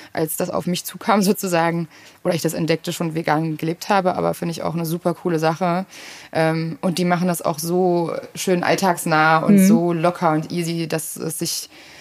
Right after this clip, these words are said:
Speaker 1: äh, nicht so eingestaubt oder so anfühlt,
Speaker 2: Mhm.
Speaker 1: sondern wirklich echt Spaß macht, das, ähm, auch, ähm, ja,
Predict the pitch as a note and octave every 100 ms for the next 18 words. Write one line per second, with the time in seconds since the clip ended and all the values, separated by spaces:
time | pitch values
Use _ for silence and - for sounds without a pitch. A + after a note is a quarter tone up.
0 | - - - - E3 E3 - - E3 F#3+
1 | A3+ E3 D3+ - E3 D#3+ - F3+ E3+ F#3
2 | D#3+ D#3+ D3+ D3+ D#3 - C#3+ - D3 G3
3 | E3+ D3+ D3 D#3 - - D3+ D3 D3+ C#3
4 | - - - D3 D3 D3+ D#3 - C#3+ D3+